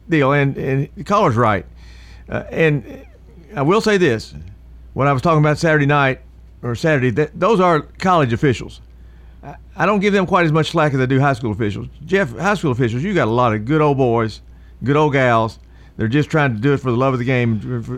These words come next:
good for the kids. Not all of them are gonna be worthy of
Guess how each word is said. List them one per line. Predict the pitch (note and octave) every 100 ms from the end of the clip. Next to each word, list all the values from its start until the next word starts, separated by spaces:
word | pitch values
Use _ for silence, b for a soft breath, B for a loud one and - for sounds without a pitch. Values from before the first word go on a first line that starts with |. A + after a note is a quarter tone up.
| E3
good | C3 C#3 A2+
for | C3+
the | A#2
kids. | - C3+ A2 - b b b b
Not | G3+ G#3
all | G#3 E3
of | B2+
them |
are | A2+
gonna | A2
be | G#2+ G#2 - - - - - - - -
worthy | B2+ B2+ A#2
of | G#2+